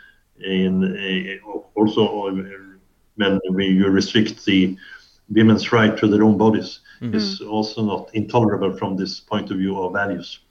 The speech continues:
Speaker 2: Yeah, I, I suppose there's an issue here because both Poland and Hungary believe that these policies are within their own democratic prerogatives. Like, this is something that they should be able to do because it's democracy and they should be able to decide this by themselves.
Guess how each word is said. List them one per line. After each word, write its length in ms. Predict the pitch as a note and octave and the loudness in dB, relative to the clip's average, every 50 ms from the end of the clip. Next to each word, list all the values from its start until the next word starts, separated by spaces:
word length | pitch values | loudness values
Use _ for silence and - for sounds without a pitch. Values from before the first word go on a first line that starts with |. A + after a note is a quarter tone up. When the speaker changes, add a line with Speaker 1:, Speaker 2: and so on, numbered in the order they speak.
| _ _ _ _ _ - | _ _ _ _ _ -12
Speaker 2:
Yeah, 100 | - - - - | -10 -8 -4 -2
I, 100 | B2 B2 - | -2 -2 -2
I 60 | A#2 | -2
suppose 480 | A2 - B2+ G2+ B2+ C3+ C3 A#2+ - - | -6 -6 -6 -2 0 0 0 -2 -4 -4
there's 220 | - A2 G#2 - | -4 -4 -2 -2
an 120 | G2 F#2 | -2 -2
issue 240 | F#2 G2 - - G#2 | -2 -4 -4 -2 -2
here 100 | F#2+ F2+ | -2 -2
because 440 | F2 E2+ - G2+ F#2 - - - - - | -2 -2 -4 -4 -4 -4 -8 -10 -10 -8
both 380 | F2 G2 A#2 B2 B2+ A#2 - - | -2 -2 0 0 -2 -4 -8 -6
Poland 300 | - G#2 F#2+ G2 F#2+ F2+ | -4 -2 -2 -2 -2 -4
and 80 | E2 | -4
Hungary 360 | F2 G#2+ A2 A2 G2 G2 F#2+ F2+ | -4 -2 -2 -2 -2 -2 -4 -4
believe 300 | E2+ F#2 F#2 F2+ F#2+ E2 | -6 -4 -4 -4 -4 -4
that 180 | F#2+ F#2 - _ _ _ _ _ _ _ | -4 -6 -6 _ _ _ _ _ _ _
these 160 | - A2 - | -6 -4 -4
policies 600 | - - A#2 A#2+ C3 B2+ G#2+ - F#2 F2+ E2 - | -2 0 2 4 4 4 2 0 -6 -6 -4 -2
are 80 | F#2+ F#2+ | -2 0
within 440 | F2+ G2 G2 F2+ G2 F#2+ F#2+ F#2+ F2+ | 0 0 0 0 0 0 0 -2 -2
their 160 | E2+ F2 E2 | -2 0 0
own 560 | F2 G2 G2 G2+ G2 G2 F#2+ G2 F#2+ F#2+ G2 | 0 0 0 0 0 0 -2 -2 -4 -4 -4
democratic 540 | F2+ G2+ F#2+ F#2 - - G#2 G2 F#2+ F#2 _ | -4 -4 -4 -4 -4 -4 -4 -4 -4 -4 _
prerogatives. 600 | - G2 G#2+ A#2+ B2+ G2+ F#2 D#2 - - - - | -2 2 4 4 4 2 -2 -8 -8 -10 -12 -8
Like, 140 | - F2+ F2 - - - - - | -8 -8 -8 -10 -16 -16 -10 -6
this 180 | G#2+ G#2 - | -6 -6 -6
is 80 | - G2 | -6 -8
something 300 | - G#2 G2 - G2+ F#2+ | -6 -6 -6 -4 -6 -6
that 140 | G2 F2+ - | -6 -6 -4
they 120 | - G2 | -2 -4
should 280 | F#2+ - - - G#2+ F#2 | -4 -2 -4 -4 -4 -2
be 80 | G2 | -2
able 200 | F#2+ F#2 E2+ F2 | -2 -2 -4 -6
to 100 | - F#2 | -8 -8
do 240 | F2 G2 A#2 A#2+ A2+ | -6 -4 -2 -2 -2
because 340 | G#2 G2 - - C#2 - - | -2 -4 -6 -8 -10 -10 -10
it's 180 | - - - - | -16 -18 -14 -8
democracy 720 | - G2+ G2 G#2+ A2 - A2 - - G#2+ A2 G#2 G2+ D2+ | -6 -4 -4 -4 -4 -4 -8 -8 -4 -4 -2 -2 -2 -4
and 140 | F2 E2 D#2 | -6 -6 -6
they 120 | D2 D#2 | -8 -10
should 200 | E2+ - - F#2+ | -10 -10 -10 -6
be 100 | F2 F#2+ | -4 -4
able 140 | F#2 - - | -4 -4 -6
to 120 | - E2+ | -8 -10
decide 440 | E2+ - G2+ G2+ - - G2 F#2+ F2+ | -10 -8 -10 -8 -2 -2 -2 -2 0
this 300 | F2 F2 E2 - - - | -4 -8 -10 -10 -16 -16
by 200 | - F2 G2+ G2 | -8 -4 -4 -4
themselves. 580 | F2+ D#2 D#2 - - E2 C2+ - - - - | -4 -4 -8 -6 -6 -4 -6 -6 -8 -16 -20